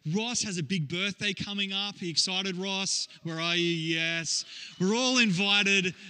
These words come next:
Uh, he's gonna give us all gifts. Uh, I love just saying things into the microphone.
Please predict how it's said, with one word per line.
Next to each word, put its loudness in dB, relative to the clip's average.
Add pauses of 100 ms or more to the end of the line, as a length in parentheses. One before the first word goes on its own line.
(140)
Uh, 0
he's -2
gonna 0
give 2
us 2
all 2
gifts. 0
Uh, -12
I -4
love -10
just -8
saying -2
things -8
into -8
the -10
microphone. -10